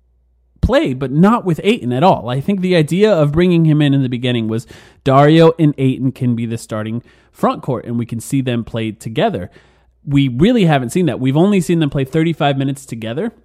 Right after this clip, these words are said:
And in that lineup where they played together, <laughs> when they played with Devin Booker, it was a plus fifteen, and when they played without Devin Booker, it was a minus eleven.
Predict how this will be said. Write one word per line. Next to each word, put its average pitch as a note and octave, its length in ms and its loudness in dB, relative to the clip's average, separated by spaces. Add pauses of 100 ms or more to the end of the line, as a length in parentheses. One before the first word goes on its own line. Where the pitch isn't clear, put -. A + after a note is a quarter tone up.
(720)
And D#3 280 0
in G#3+ 240 0
that G3 220 2
lineup D#3+ 360 -2
where D3 120 0
they D#3 120 2
played D3+ 260 -4
together, D#3 440 2
<laughs> - 200 -8
when G3 280 4
they F#3+ 100 6
played F#3 300 2
with E3+ 100 0
Devin D#3 300 2
Booker, D#3+ 260 -2
it D3 120 -2
was C#3 120 -2
a C3 60 -2
plus D#3+ 280 -6
fifteen, D3+ 440 -4
and C3 100 -2
when C3+ 120 0
they C3 100 -2
played D3+ 220 -4
without C#3+ 340 -4
Devin C#3 260 -2
Booker, B2+ 260 -6
it B2+ 180 -6
was B2 200 -4
a A#2+ 40 -2
minus A#2+ 500 -4
eleven. B2 440 -6